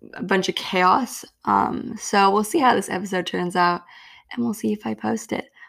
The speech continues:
Hopefully I will, though, because I've really wanted to communicate with you guys some more. Um, another reason why I haven't been posting recently, if I'm being completely, completely honest with you,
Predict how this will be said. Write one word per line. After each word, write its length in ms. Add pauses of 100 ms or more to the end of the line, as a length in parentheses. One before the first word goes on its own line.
Hopefully 380
I 100
will, 160
though, 140
because 320
I've 180
really 220
wanted 280
to 80
communicate 540
with 140
you 60
guys 300
some 120
more. 420 (800)
Um, 760 (760)
another 320
reason 340
why 120
I 40
haven't 320
been 140
posting 440
recently, 640
if 100
I'm 120
being 200
completely, 920
completely 680
honest 400
with 160
you, 260